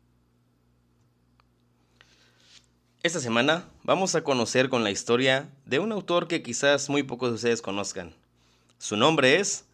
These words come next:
Joseph Thomas Sheridan Le Fanu. Nació el veintiocho de agosto de mil ochocientos catorce en Dublín, capital de Irlanda.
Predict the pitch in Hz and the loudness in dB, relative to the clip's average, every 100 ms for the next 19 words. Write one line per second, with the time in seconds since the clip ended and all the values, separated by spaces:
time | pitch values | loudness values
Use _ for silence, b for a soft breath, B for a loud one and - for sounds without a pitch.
0 | _ - 98 151 165 143 - 156 170 180 | _ -16 -2 0 0 -2 -2 0 2 2
1 | - 135 110 107 117 151 151 143 127 107 | 2 0 0 -2 0 0 0 0 0 0
2 | 80 - b b b b b - 117 127 | -4 -14 b b b b b -6 -2 0
3 | 175 220 254 - - 139 117 107 117 123 | 6 6 4 -2 0 2 2 0 -2 0
4 | 143 135 135 139 143 113 113 127 120 123 | 2 2 0 -2 -2 -2 -2 -2 -4 -6
5 | 127 - - 175 170 196 - - 107 95 | -6 -6 -2 -2 -2 -4 -4 -4 -4 -4
6 | 107 107 82 - _ _ _ - 104 101 | -2 -2 -4 -16 _ _ _ -4 -2 -2
7 | 90 135 123 113 107 95 82 - | 2 2 2 2 2 0 -6 -14